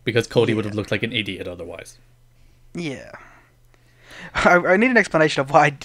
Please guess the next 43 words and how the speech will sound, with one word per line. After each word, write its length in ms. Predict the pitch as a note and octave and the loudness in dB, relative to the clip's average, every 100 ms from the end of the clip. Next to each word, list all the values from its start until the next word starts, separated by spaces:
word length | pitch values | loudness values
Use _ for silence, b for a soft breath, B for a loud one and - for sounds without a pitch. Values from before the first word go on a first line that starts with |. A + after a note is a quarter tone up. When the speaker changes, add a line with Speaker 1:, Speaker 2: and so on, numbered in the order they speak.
| B2+ | -4
Speaker 2:
like, 360 | C#3+ B2+ - _ B B B B _ | -4 -4 -12 _ B B B B _
was 160 | - E3 | -2 0
it 60 | E3 | 2
just 180 | F3 - | 2 4
like 200 | D3+ - | 2 2
M 160 | D#3 D3+ | -2 0
J 60 | |
F 120 | C#3+ | 0
was 100 | D3 | -2
like, 400 | C#3+ C3 C3 - - | 0 0 0 -8 -4
"Oh, 220 | D3+ D#3+ | 4 6
well, 180 | D3 D#3 | 8 8
he 140 | D3+ C#3+ | 6 0
can't 260 | D#3 D3+ | 2 2
win 140 | D3+ D3 | 2 0
the 60 | |
big 200 | C#3+ C#3 | 0 0
one, 360 | C#3 B2+ B2+ - _ - | 0 0 -2 -6 _ -8
fuck 280 | - C#3 | -4 -2
him, 80 | C3+ | -2
he's 120 | C3+ | -4
not 160 | C3+ B2 | -2 -2
worth 300 | C3 C#3 - | 0 0 2
it"? 140 | G3+ D3 | -2 0
Or 80 | C3 | -2
was 180 | C3 C#3 | -2 -2
it 80 | |
like, 720 | C3+ B2+ B2 B2 B2 - - - _ _ b b b _ _ - | 0 0 0 -2 -8 -14 -20 -20 _ _ b b b _ _ -4
"We 80 | E3 | -2
need 100 | G3 | 2
some 100 | E3+ | 6
answers, 360 | F#3+ G3 D3+ | 8 6 2
M 120 | C#3 C3 | -4 -4
J 140 | B2 | -6
F. 220 | F#2 - | -8 -6
We 60 | D#3+ | 2
need 80 | F#3+ | 4
to 60 | |
sit 220 | - F#3 - | 4 0 4
down 240 | E3+ D#3+ | 6 6
with 120 | D3 | 4
J 180 | C3+ C#3 | 4 6
R"? 200 | C3+ B2 | 6 2